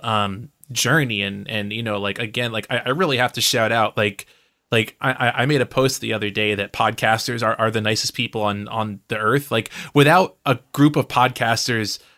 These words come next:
uh, like, you know, Blood Knife would not exist and would not have an audience. 'Cause, like, it really was, you know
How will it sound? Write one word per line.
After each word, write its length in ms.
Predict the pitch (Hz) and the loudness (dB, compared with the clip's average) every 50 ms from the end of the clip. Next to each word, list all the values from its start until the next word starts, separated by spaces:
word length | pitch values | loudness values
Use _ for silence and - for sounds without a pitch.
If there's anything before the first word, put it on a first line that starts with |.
| _ _ - | _ _ -4
uh, 300 | - 113 110 107 104 104 - | 0 2 4 4 4 2 2
like, 220 | 120 110 101 - - - _ _ | 0 -2 -2 -4 -12 -20 _ _
you 140 | - 127 113 | -6 -4 -2
know, 140 | 110 104 98 | 0 0 -2
Blood 320 | - - 123 123 131 127 127 | -2 -2 2 2 2 4 4
Knife 220 | 123 117 - - | 2 0 2 0
would 120 | 127 113 | -2 0
not 200 | 117 113 113 117 | 2 2 2 2
exist 440 | 120 110 107 - 120 110 110 - - | 0 -6 -4 0 0 0 0 0 -4
and 120 | 110 98 113 | -8 -2 -2
would 140 | 110 101 | -2 0
not 200 | 104 104 104 107 | 0 0 0 0
have 180 | 110 110 107 101 | 0 -2 -2 -2
an 80 | 104 98 | -2 -2
audience. 500 | 101 107 104 104 104 107 113 113 - - | 0 0 0 0 -2 -6 -8 -12 -14 -6
'Cause, 220 | - 110 98 - | -6 -6 -4 -2
like, 220 | 110 101 98 - | -2 -2 -2 -4
it 100 | - 123 | -6 -8
really 320 | 127 135 147 165 160 151 135 | -4 -2 -2 0 2 0 0
was, 600 | 120 123 127 131 127 127 120 113 - - - - - _ _ _ - | -2 0 2 4 6 6 4 2 0 -4 -4 -8 -18 _ _ _ -4
you 140 | - 135 127 | 0 2 4
know 300 | 117 110 107 104 98 | 4 6 4 2 0